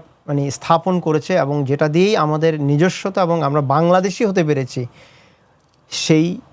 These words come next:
ভাষাটা প্রচলনের মধ্য দিয়ে আসছেন, যার কারণে তিনি ব্যবহার করতেন। যেমন আমি বলি, তিনি একটা শব্দ ব্যবহার করতেন, গণজম-, গণ, আহ, সেজদা।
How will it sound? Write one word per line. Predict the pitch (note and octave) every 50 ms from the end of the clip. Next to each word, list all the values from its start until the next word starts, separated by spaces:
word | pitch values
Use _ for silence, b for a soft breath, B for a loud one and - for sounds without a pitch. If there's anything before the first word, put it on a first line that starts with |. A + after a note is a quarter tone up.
| - -
ভাষাটা | - - C#3 - - E3+ E3 - F3+ G3 C4+ - _ - -
প্রচলনের | D#3+ D3 - - D3 C#3 C#3+ C#3 C3+ C3
মধ্য | B2+ B2+ C3 C3+ D3 D#3
দিয়ে | D#3 E3 F3 F#3 - -
আসছেন, | - - F#3+ G3 F#3 - -
যার | D3 C#3+ D3 C#3
কারণে | - E3 F3+ F#3+
তিনি | F#3 F#3+ F#3 D#3+
ব্যবহার | C#3+ C#3+ C#3 C#3+ D3+ D#3
করতেন। | - D#3 D#3 E3 D#3+ E3 - _ _ _ _ _ -
যেমন | C#3+ C#3+ C#3+ D3 D3
আমি | C#3+ D3+ D#3
বলি, | C#3+ C#3+ C#3+ D3+ D#3+ F3+ B B B B B B B B B B B B -
তিনি | G3 G3+ A3
একটা | G#3+ G#3+
শব্দ | - - F#3+ D#3 D3 D3+
ব্যবহার | C3+ C#3 C3+ C3+ C3
করতেন, | C3 C3+ C3 C3 B2+
গণজম-, | C3+ D#3+ E3+ F3 F3 E3+ D3+ C3+ E3 D#3+ E3 E3 - F3 D#3
গণ, | C#3 C3 E3 F3 F#3
আহ, | F#3 F#3 F#3 F3 - _ - F3 D#3+ D3 D3 C#3+ C#3+ C3+ - _ G#2 E2 D2 - - C#3+
সেজদা। | - - G3+ G3+ F3 C3 B2 C#3 A2